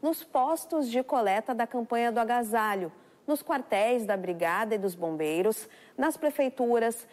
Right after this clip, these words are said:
nas agências do Banrisul, nos supermercados Zafari e Bourbon, nas unidades do sesc e também no acampamento Farroupilha, aqui em Porto Alegre, na Casa do Gaúcho.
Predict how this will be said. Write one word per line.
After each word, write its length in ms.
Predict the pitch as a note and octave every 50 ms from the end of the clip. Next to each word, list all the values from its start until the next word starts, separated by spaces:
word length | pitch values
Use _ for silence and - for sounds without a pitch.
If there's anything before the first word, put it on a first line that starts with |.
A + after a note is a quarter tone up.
| - - _
nas 200 | A3+ A#3+ B3 B3
agências 640 | C4+ C#4 B3+ A3+ A#3 A#3+ C#4 D#4 D4+ - D4+ B3+ G#3+
do 100 | G#3+ G#3
Banrisul, 560 | G3+ G3 G3 F#3 F3 - - - A#3+ B3 B3+ - - - - - -
nos 240 | B3 C4 C4+ C4+ C4+
supermercados 1080 | - - D#4+ D#4 - E4 D#4 D4+ D4 C#4+ C#4 - - A3+ G#3+ B3 B3+ A#3 G3 G3 F#3 F3
Zafari 540 | E3+ F#3+ F#3 G#3 B3 C4 - - A#3 G#3
e 40 | G3+
Bourbon, 480 | F#3 F3+ E3 D#3 D#3 E3 E3+ G3+ A#3+ A#3+ - - - - -
nas 280 | A#3+ A#3+ B3+ C#4 C4 C#4+
unidades 580 | C#4 C4 A#3 G#3 G#3 G3+ G#3 G#3 G3 A3 G#3
do 160 | G3 G3 A3+
sesc 640 | G#3+ - - A#3 G#3 G#3+ A3+ A3+ - - - C4 A#3+ - - - - -
e 100 | C#4+ D#4
também 460 | - - E4+ D#4 C4 B3 B3+ C4+ C#4 - - - - -
no 100 | B3+ B3+
acampamento 640 | C4 C4 C4 C#4+ C#4 C#4 C#4+ C4 C4 C4 C4+ C4+
Farroupilha, 580 | - C#4 B3+ C4+ C4 C4+ - C4+ C4 C4 A#3+ G3+
aqui 160 | G3+ - A#3
em 40 | A3
Porto 220 | - A#3+ G#3+ - G#3+
Alegre, 400 | F#3 F#3+ G#3+ A#3 A3 F#3+ E3+ E3 - - - - -
na 160 | - G#3+ G#3+
Casa 400 | G#3+ - - A3+ A#3+ A#3+ A3 B3
do 140 | G#3+ G#3 A#3
Gaúcho. 680 | A3 A#3+ A#3+ A#3 A3+ G#3 F#3+ F#3 - - - - D#3